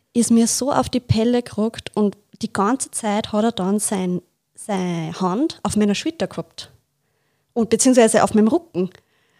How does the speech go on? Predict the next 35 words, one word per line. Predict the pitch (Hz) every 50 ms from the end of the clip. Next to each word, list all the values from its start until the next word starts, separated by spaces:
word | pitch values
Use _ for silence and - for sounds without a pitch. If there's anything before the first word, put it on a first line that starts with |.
| _ _ _
Und | - 220 -
das | 233 - -
war | 220 -
auch | - - - 262 - -
einfach | 233 233 202 - 240 240
so | - - - 277 320
unangenehm | 330 - 320 339 339 359 330 262 254 240 226 214 226 254 277
und | - 254 247 214
ich | 240 220
hab | 233 240 240
halt | 277 277
in | 240 247 240
dem | 247 240
Moment, | 247 247 233 214 190 220 277 - -
ich | - 254 208
hab | 240 233 220
ihr | 233 226
das | 208 233 - -
halt | 240 202 -
erklärt | - 202 - - - 208 196 220 277 294
und | 262
er | - 185 208
ist | 202 -
neben | 220 214 220 262 285
mir | 302 311
gestanden | - - - 302 294 - - 277
und | 240 -
hat | 262 240 - -
die | 233
Hand | 190 - 233 262 294 285
halt | 254 -
auf | - 226 -
meinen | 233 226 220
Rücken | 214 - - - _ 233
gehabt. | 190 - 220 202 180 - _ -